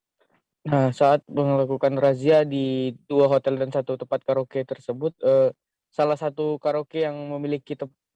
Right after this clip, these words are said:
salah satu hotel yang memiliki tempat karaoke itu tidak ditemukan pasangan suami istri, eh, bukan pasangan suami istri di hotel tersebut, hanya ditemukan lima ladies karaoke. Nah, di salah hot-, di salah satu hotel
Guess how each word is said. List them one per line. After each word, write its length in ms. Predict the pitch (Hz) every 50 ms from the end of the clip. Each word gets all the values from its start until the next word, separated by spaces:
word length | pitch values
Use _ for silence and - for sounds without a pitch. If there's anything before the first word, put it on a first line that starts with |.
| _ _ _ _ _ _
salah 240 | _ - 151 151 151
satu 480 | - 160 151 147 - - 180 196 208 170
hotel 400 | 165 151 - - 185 190 185 170
yang 80 | 165
memiliki 320 | 156 151 151 147 143 - 151
tempat 240 | - 147 147 - -
karaoke 400 | 147 143 147 139 - 147 147 143
itu 80 | 185
tidak 320 | 185 - 165 151 151 143 - _ _ _ _ _ _ _ _ _ _ -
ditemukan 720 | 151 147 - 165 151 160 151 - 185 190 202 220 220 - _ _ _ _ _ _ _ _ _ _ _ _ _ _ _
pasangan 480 | _ - 156 151 - 156 147 156 170 180
suami 320 | - 175 160 151 151 151 - -
istri, 320 | 147 - - - 165 180
eh, 240 | - 160 156 151 131 - - _
bukan 480 | _ 160 160 156 - - 190 190 190 185 _ -
pasangan 320 | 165 151 - 160 160 170
suami 340 | 165 - 165 156 160 156 -
istri 300 | 147 - - 165 185 190
di 560 | 175 156 165 165 160 160 160 156 156 160 156 - - _ _ _ _ _ _
hotel 240 | - 151 - 156 156
tersebut, 640 | - - 165 160 147 - 170 156 151 147 147 143 139 143
hanya 320 | 151 156 175 175 175 175 170
ditemukan 500 | 156 156 156 156 151 156 - 175 180 175
lima 380 | 165 151 151 151 156 156 151
ladies 320 | 151 151 151 143 147 - -
karaoke. 400 | 147 147 - _ 143 139 131 127 _ _ _ _ _ -
Nah, 100 | 156 147
di 140 | 143 147 -
salah 240 | - 151 151 151 156
hot-, 180 | 156 147 _ _ _ _ _ _
di 140 | - 156 151
salah 180 | - 156 151
satu 300 | 147 170 156 143 160 151
hotel 480 | 160 151 - - 151 147 151 147 139